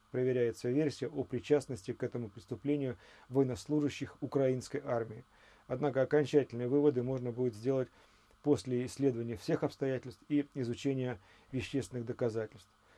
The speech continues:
А вот, э, премьер-министр Украины Арсений Яценюк, поспешно обвинивший почему-то Россию в этом циничном преступлении, сам того не подозревая, фактически расписался в том,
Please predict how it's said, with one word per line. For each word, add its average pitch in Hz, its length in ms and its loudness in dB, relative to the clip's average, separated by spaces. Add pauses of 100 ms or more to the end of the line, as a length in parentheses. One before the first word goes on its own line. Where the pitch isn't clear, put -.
(440)
А 127 80 0
вот, 147 240 8
э, 135 440 4
премьер-министр 143 800 2
Украины 143 460 0
Арсений 120 460 -2
Яценюк, 131 560 -4 (400)
поспешно 123 600 -2 (160)
обвинивший 127 640 -4
почему-то 127 680 -2
Россию 120 520 -2
в 120 40 -4
этом 110 260 -4
циничном 123 440 -6
преступлении, 131 680 -4 (380)
сам 160 320 4
того 131 280 0
не 123 80 -4
подозревая, 123 640 2
фактически 127 600 -4 (220)
расписался 135 720 0
в - 60 -12
том, 160 340 4